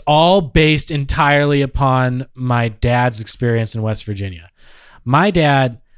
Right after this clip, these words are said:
lived out in West Virginia for a few years running a, uh, factory. He was, like, a manager or whatever of this factory. And he got to know a lot of local people. And apparently everybody was super nice, but super dumb. Uh, you're just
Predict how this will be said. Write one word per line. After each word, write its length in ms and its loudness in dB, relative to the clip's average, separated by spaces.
lived 320 2
out 160 4
in 80 0
West 180 0
Virginia 440 -2
for 340 0
a 60 -2
few 180 -4
years 460 0
running 400 0
a, 520 -4
uh, 280 -2
factory. 760 0
He 60 0
was, 140 2
like, 120 -2
a 60 -4
manager 500 0
or 60 -2
whatever 240 -2
of 100 -4
this 140 -8
factory. 500 -6
And 80 -4
he 60 0
got 160 -2
to 80 -4
know 140 2
a 20 2
lot 260 2
of 80 -2
local 280 -2
people. 420 0
And 280 0
apparently 500 2
everybody 380 2
was 120 0
super 300 -2
nice, 320 0
but 140 -14
super 280 -4
dumb. 360 -2
Uh, 140 -6
you're 380 -2
just 280 -2